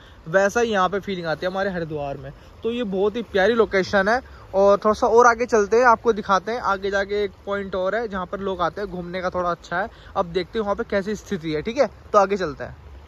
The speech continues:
तो guys, यहाँ पे तो हमने थोड़ा सा shoot कर लिया है, अब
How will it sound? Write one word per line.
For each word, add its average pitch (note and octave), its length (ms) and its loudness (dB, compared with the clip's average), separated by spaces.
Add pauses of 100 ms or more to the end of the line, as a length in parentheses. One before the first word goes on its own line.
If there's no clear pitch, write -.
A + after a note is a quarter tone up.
(280)
तो D4 80 0
guys, D4+ 240 4
यहाँ D4 240 -2
पे D4+ 120 -10
तो C#4+ 80 0
हमने - 160 -2
थोड़ा C#4+ 180 0
सा D4 100 0
shoot D4 300 -8
कर C4+ 200 -2
लिया C#4+ 280 -2
है, D4 200 -2
अब B3 140 -6